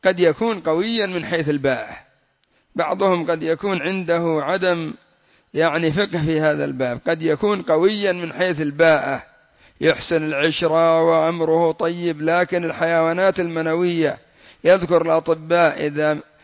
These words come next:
خرجت أقل من ثمانين مليون حيوان حي ما يقع إنجاب، يعني، لو خرج أربعين مليون حيوان حي ما يقع إنجاب، فلذلك يذهب يأخذ له بعض المنشطات للحيوانات المنوية،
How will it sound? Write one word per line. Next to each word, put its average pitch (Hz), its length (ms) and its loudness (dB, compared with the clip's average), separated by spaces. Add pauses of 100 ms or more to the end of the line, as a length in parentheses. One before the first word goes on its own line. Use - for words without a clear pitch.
(120)
خرجت 170 600 0
أقل 214 420 2
من 190 160 -4
ثمانين 180 600 0
مليون 180 540 2
حيوان 175 580 4
حي 214 360 2 (460)
ما 254 160 4
يقع 240 280 0
إنجاب، 151 380 -2 (480)
يعني، 143 300 -2
لو 190 180 6
خرج 226 440 4
أربعين 214 500 4
مليون 226 320 0
حيوان 202 460 6 (680)
حي - 300 0 (460)
ما 262 60 0
يقع 175 320 2
إنجاب، 131 360 -4 (720)
فلذلك 202 640 2
يذهب 339 420 0
يأخذ 254 320 -2
له 339 100 0
بعض - 220 -2
المنشطات - 680 -6
للحيوانات 180 560 0
المنوية، 151 600 -2